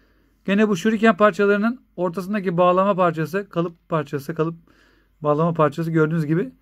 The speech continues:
Bu biliyorsunuz statların üzerine takılabildiği için dekorasyon parçası olarak kullanılabiliyor. O yüzden bunları atmayın. Bunu da ekstra parçaların arasında sayıyorum. İki tane Shuriken ortasına ayırmadım henüz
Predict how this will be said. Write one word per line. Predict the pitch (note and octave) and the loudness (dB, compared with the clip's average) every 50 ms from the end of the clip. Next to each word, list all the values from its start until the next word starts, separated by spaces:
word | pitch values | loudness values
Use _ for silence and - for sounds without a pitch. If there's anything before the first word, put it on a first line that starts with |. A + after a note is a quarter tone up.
| _ _ _ _ _ | _ _ _ _ _
Bu | F#3+ F#3+ | -4 -2
biliyorsunuz | G#3+ G#3+ A3 G3 E3 G3 G3 A3 G#3+ - _ _ | 2 4 4 4 2 0 -4 -6 -6 -8 _ _
statların | - - - G3 G3+ G3+ G3 G#3 G#3 G3+ | -18 -2 0 0 2 2 2 0 0 0
üzerine | F3+ F#3 G3 G3 E3 | 0 0 -2 -2 -2
takılabildiği | E3+ F#3+ F3 G3 G3+ F#3+ G3+ G3+ F#3+ A3 A#3 A3 | -2 -4 0 0 0 0 0 -2 -2 -2 -2 -2
için | E3 - A#3+ D4+ - _ _ _ _ _ _ _ _ _ _ _ _ - | -2 -4 -6 -8 -8 _ _ _ _ _ _ _ _ _ _ _ _ -4
dekorasyon | E3+ F3 E3 G3 G3+ G#3 F3 F3 G#3 G3 | -2 0 2 4 4 4 4 2 -2 0
parçası | - G3 F#3+ F3 F#3+ E3 E3+ G3 | 2 2 2 2 0 -4 -2 0
olarak | G#3 A#3 A3+ - | 0 0 -2 -2
kullanılabiliyor. | G#3+ G3+ G#3 G#3 G#3 G3 F#3 F3+ G3+ A3+ | -2 -2 0 0 -2 -2 2 2 2 2
O | G#3+ F#3+ | 2 0
yüzden | F#3 F#3+ G3+ F#3+ | 0 0 -2 -2
bunları | F#3+ F#3 G3+ A3+ B3+ - - | -2 -4 -4 -4 -6 -4 -4
atmayın. | F#3+ E3+ E3 E3+ D#3+ E3+ - - - _ _ _ _ _ _ _ _ _ _ _ _ _ _ _ _ _ _ _ | -4 -4 -2 -2 -4 -4 -4 -6 -12 _ _ _ _ _ _ _ _ _ _ _ _ _ _ _ _ _ _ _
Bunu | F3 E3+ E3+ F3 | -6 -4 -2 -2
da | E3+ | -2
ekstra | D#3+ E3 - E3+ E3 | -2 -2 0 0 0
parçaların | E3 D#3+ D#3+ D3+ D#3 D#3+ E3 D#3 | 2 2 0 0 0 -2 -2 -2
arasında | D#3 C#3+ C3+ - D#3 C#3+ | -2 -4 -6 -6 -8 -4
sayıyorum. | - D#3 D3+ D3 D3 E3 A3+ - - _ _ _ _ _ _ _ _ _ _ _ _ _ _ _ _ | -2 0 0 2 2 0 -2 -4 -8 _ _ _ _ _ _ _ _ _ _ _ _ _ _ _ _
İki | F#3 F3 A3 | -6 -4 0
tane | G3+ G#3+ G#3 G#3 F#3 | 2 2 4 2 0
Shuriken | E3 G3+ G#3 F#3+ E3 G3 G3+ G#3+ - _ _ _ _ | -2 -2 -2 0 0 0 0 -2 -4 _ _ _ _
ortasına | D3+ D#3 D3 C#3 - - F3 | -8 -8 -8 -8 -6 -4 -2
ayırmadım | E3 E3 E3+ E3 D#3+ D3 D3+ D3+ | 0 0 0 0 0 -2 -2 -4
henüz | D#3 E3+ G3 E3 - _ | -4 -4 -4 -6 -8 _